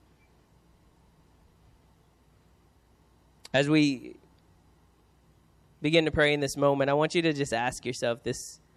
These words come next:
simple question. I'm sure it's one, and I'm not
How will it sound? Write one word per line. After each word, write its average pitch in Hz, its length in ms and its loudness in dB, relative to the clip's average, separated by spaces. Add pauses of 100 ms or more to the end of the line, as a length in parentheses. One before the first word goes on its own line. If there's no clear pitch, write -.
(1000)
simple 156 400 -2
question. 117 500 -4 (500)
I'm 135 140 -10
sure 156 260 4
it's 151 160 0
one, 135 260 2
and 135 120 2
I'm 139 140 -2
not 143 200 2